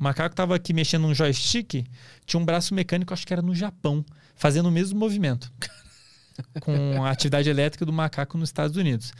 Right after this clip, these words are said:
Aí o próximo passo, cara, e esse é um dos dados que mais explodiu minha cabeça, velho. Eu lembro quando esse professor, esse pesquisador falou no, num congresso que eu fui, eu fiquei assim, "Quê?" O que que eles fizeram? Ele, o bra-, o macaco co-,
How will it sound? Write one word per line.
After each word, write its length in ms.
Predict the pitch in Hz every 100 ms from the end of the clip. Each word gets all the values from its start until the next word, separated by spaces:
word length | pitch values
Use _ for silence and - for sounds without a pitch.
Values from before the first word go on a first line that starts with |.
| - -
Aí 100 | -
o 60 | 156
próximo 420 | 160 214 - 208
passo, 440 | 175 160 175 175 -
cara, 320 | 170 160 143
e 160 | 147
esse 200 | 143 151
é 40 | 170
um 80 | 170
dos 160 | 147
dados 340 | 131 127 135 -
que 140 | -
mais 380 | 143 127 135 147
explodiu 520 | - - 151 123 123
minha 120 | 131 143
cabeça, 500 | - 151 123 - 120
velho. 180 | 113 - - - - -
Eu 60 |
lembro 220 | 123 127 151
quando 420 | 160 156 156 147
esse 320 | 139 147 -
professor, 540 | 139 139 135 - 135 131
esse 140 | 127
pesquisador 360 | - 127 127 127
falou 440 | 123 135 120 139
no, 320 | 131 127 123
num 160 | 123 127
congresso 440 | 123 127 127 131
que 60 | -
eu 60 | 127
fui, 160 | 151
eu 40 | 143
fiquei 140 | 165
assim, 240 | 151 147 123 120 - - - - _ _ _
"Quê?" 380 | - 143 175 220 - _ _ - - - - - -
O 60 |
que 140 | - 175
que 60 |
eles 160 | 202 202
fizeram? 520 | 208 156 147 135 139 131
Ele, 240 | 151 180
o 80 | 160
bra-, 200 | 143 156 -
o 80 |
macaco 540 | 156 170 - 147 139 139
co-, 180 | -